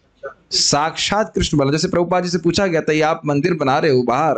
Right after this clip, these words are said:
वृंदावन के इतना बाहर कौन आएगा?" तो प्रभुपाद जी कहे, "जहाँ कृष्ण होंगे, वहाँ, वहाँ लोग आएंगे, देखने के लिए आएंगे।" ठीक है, तो वो तो भक्ति जितनी बढ़ेगी, जैसे कि अब आप चैतन्य चरितामृत सुनेंगे ही, कृष्ण उस ब्राह्मण से, छोटे वाले ब्राह्मण से बोलता है, ब्राह्मण कहता है, "चलो,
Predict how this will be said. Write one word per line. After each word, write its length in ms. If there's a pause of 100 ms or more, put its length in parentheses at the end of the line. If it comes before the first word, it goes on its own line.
(480)
वृंदावन 380
के 100
इतना 160
बाहर 220
कौन 320
आएगा?" 240
तो 120
प्रभुपाद 320
जी 80
कहे, 240
"जहाँ 460
कृष्ण 300
होंगे, 240
वहाँ, 200 (280)
वहाँ 200
लोग 180
आएंगे, 300 (600)
देखने 260
के 40
लिए 120
आएंगे।" 300 (1900)
ठीक 180
है, 60
तो 120
वो 100
तो 100
भक्ति 340
जितनी 280
बढ़ेगी, 400
जैसे 260
कि 120
अब 160
आप 80
चैतन्य 220
चरितामृत 360
सुनेंगे 440
ही, 180 (480)
कृष्ण 380
उस 220
ब्राह्मण 360
से, 320
छोटे 240
वाले 180
ब्राह्मण 360
से 100
बोलता 360
है, 60
ब्राह्मण 320
कहता 200
है, 60
"चलो, 400